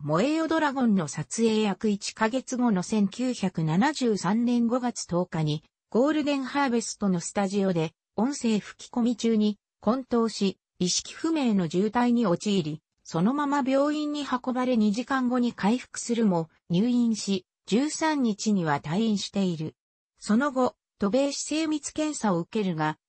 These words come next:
結果は異常なしであったとされる。脳浮腫が起きた原因は、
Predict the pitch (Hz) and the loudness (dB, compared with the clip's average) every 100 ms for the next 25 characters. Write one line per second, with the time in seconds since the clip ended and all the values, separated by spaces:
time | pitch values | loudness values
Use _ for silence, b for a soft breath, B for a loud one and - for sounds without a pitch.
0 | _ 196 196 _ 247 240 214 - _ - | _ -4 -4 _ 0 2 2 0 _ 0
1 | 185 180 277 311 302 302 - 214 180 190 | 2 2 0 0 0 -2 -2 0 0 -2
2 | - 196 156 - 151 147 143 123 _ _ | -4 -4 -4 -6 -4 -4 -4 -8 _ _
3 | _ _ 190 269 277 - - 277 196 214 | _ _ 2 2 2 -4 -4 0 2 0
4 | - 185 156 165 180 185 175 165 160 | -2 -4 -2 0 0 2 2 2 0